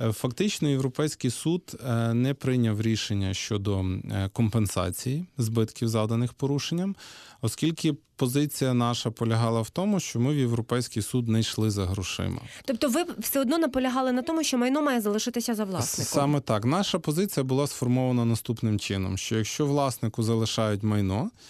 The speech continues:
Speaker 1: е, то фактично ми відмовляємося від будь-яких, е, вимог щодо компенсації. Е, якщо все-таки майно заберуть, звичайно, ми тоді будемо вимагати компенсацію, яка забезпечить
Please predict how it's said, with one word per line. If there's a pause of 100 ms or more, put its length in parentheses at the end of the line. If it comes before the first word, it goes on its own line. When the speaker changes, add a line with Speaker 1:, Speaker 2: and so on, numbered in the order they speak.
(400)
Speaker 1:
е,
то
фактично
ми
відмовляємося
від
будь-яких,
е,
вимог
щодо
компенсації. (540)
Е,
якщо
все-таки
майно
заберуть,
звичайно,
ми
тоді
будемо
вимагати
компенсацію,
яка (340)
забезпечить